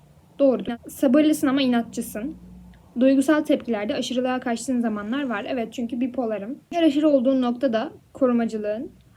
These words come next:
Aslında haritaya bakınca içindeki kişiyle dışındaki kişinin çok farklı olduğu noktalar yakaladım. Evet, çünkü kendi kişiliğime sahip olursam <laughs> evlatlıktan reddedilirim. Ya sen yansıtmıyorsun ya da daha keşfetmediğin özelliklerim var.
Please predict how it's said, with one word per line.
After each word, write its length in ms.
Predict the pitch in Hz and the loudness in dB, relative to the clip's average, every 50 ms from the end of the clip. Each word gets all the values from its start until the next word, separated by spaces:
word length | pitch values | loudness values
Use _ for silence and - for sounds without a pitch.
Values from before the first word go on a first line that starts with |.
| _ | _
Aslında 320 | - 254 269 269 359 339 320 | -2 -2 0 2 2 4 4
haritaya 400 | 311 302 294 - 311 302 294 247 | 4 4 4 4 2 2 4 2
bakınca 540 | 277 277 - 320 311 277 226 233 220 269 - - - - _ _ _ - - 277 | 2 2 4 4 4 4 4 2 -2 -4 -8 -12 -20 -20 _ _ _ -10 -6 -6
içindeki 480 | 240 - - 277 262 277 277 - - | -4 0 0 2 2 2 0 -2 -8
kişiyle 540 | - 254 233 - - 294 302 277 247 262 - - | -8 -8 -6 -4 -2 0 0 0 0 -2 -4 -6
dışındaki 380 | 233 - - 254 240 247 247 247 | -8 -4 -2 0 0 0 0 -2
kişinin 360 | - - - - 226 240 285 | -8 -10 -8 -4 -2 -2 -2
çok 240 | 277 294 277 277 - | 0 -2 -2 -4 -2
farklı 300 | - 226 214 214 - 226 | -4 -4 -4 -4 -6 -8
olduğu 240 | 214 208 240 277 277 | -6 -4 0 0 2
noktalar 400 | 247 240 247 - 220 226 233 226 | 2 0 -2 -4 -4 -4 -2 -4
yakaladım. 580 | 226 208 214 - 226 208 196 185 202 247 277 - - _ _ _ _ _ _ _ _ _ - | -4 -4 -6 -6 -6 -6 -6 -6 -6 -8 -10 -12 -18 _ _ _ _ _ _ _ _ _ -8
Evet, 240 | 277 247 240 240 - | -4 -4 -4 -4 -2
çünkü 380 | 277 254 247 269 269 - - | -2 -2 0 0 -2 -2 -6
kendi 260 | - 247 240 240 247 247 | -6 -4 -2 -2 -2 -2
kişiliğime 420 | 247 - - 214 220 214 214 214 | -4 -8 -8 -6 -6 -4 -6 -6
sahip 340 | 220 - 233 220 220 226 262 | -6 -6 -6 -6 -6 -4 -4
olursam 480 | 277 285 269 - - - 233 269 349 359 - _ _ _ _ _ _ _ _ _ _ _ _ _ _ _ _ _ _ _ _ _ _ _ _ _ _ _ _ _ _ _ _ _ _ _ - | -2 -2 -2 -4 -4 -6 -8 -8 -8 -10 -14 _ _ _ _ _ _ _ _ _ _ _ _ _ _ _ _ _ _ _ _ _ _ _ _ _ _ _ _ _ _ _ _ _ _ _ 4
<laughs> 200 | 285 330 294 311 277 | 6 8 8 8 8
evlatlıktan 680 | 277 339 277 302 302 302 - 254 240 294 302 320 294 | 8 8 8 8 6 4 2 0 2 6 6 8 8
reddedilirim. 680 | 254 233 233 - 262 220 240 214 214 196 - 247 247 - - - | 8 6 6 2 0 2 0 -2 -2 -6 -8 -12 -14 -12 -10 2
Ya 140 | 277 320 | 4 4
sen 140 | 320 320 392 | 4 4 2
yansıtmıyorsun 680 | 381 359 320 269 277 269 - - 254 240 240 240 311 330 | 2 4 4 4 2 0 0 0 2 2 2 0 0 0
ya 120 | 330 311 | 0 2
da 120 | 311 294 294 | 2 2 2
daha 200 | 294 294 294 294 | 0 0 -2 0
keşfetmediğin 580 | - 285 269 - 311 - - 262 226 233 285 | 2 0 2 2 0 -2 -2 -2 0 0 2
özelliklerim 680 | 311 277 240 254 247 247 240 247 254 226 220 220 202 196 | 2 2 2 2 0 0 0 -2 -2 -4 -4 -4 -8 -8
var. 360 | 196 233 311 - - - - | -10 -10 -12 -12 -14 -20 -20